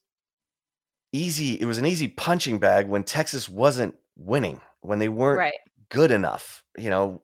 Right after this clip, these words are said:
Speaker 1: the Shaka Smart years in basketball, the, um,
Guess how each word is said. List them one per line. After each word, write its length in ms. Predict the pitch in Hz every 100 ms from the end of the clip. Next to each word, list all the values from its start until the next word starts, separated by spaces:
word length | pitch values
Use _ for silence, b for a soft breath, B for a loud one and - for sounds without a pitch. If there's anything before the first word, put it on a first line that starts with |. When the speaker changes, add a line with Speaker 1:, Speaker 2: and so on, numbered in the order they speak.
| _
Speaker 1:
the 200 | 87 104
Shaka 360 | - 120 123
Smart 420 | 110 - 117 123 -
years 280 | 104 92
in 80 | 92
basketball, 880 | 85 104 113 110 - 87 85 80 78
the, 240 | 80 85 82 b b b b b b b
um, 480 | 90 90 85 82 80